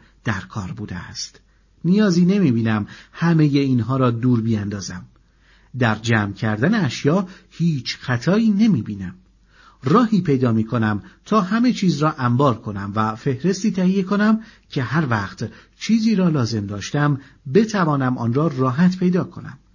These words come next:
لزومی ندارد همه کارها را به یک بار انجام دهم. مدت هاست با این وضع زندگی می‌کنم و هیچ اجباری برای تغییر آن نیست. به موقع راه حلی پیدا خواهم کرد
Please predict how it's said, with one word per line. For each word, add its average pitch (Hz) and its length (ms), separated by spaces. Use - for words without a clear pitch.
لزومی 131 460
ندارد 131 640
همه 170 400
کارها 127 400
را 123 220
به 135 100
یک 123 400
بار 117 220
انجام 98 440
دهم. 92 300
مدت 123 360
هاست 175 400
با 127 100
این 127 180
وضع 113 340
زندگی 113 280
می‌کنم 110 460
و 127 100
هیچ 135 440
اجباری 139 680
برای 180 460
تغییر 123 460
آن 110 440
نیست. - 600
به 139 100
موقع 135 420
راه 123 260
حلی 202 440
پیدا 131 300
خواهم 107 320
کرد 98 460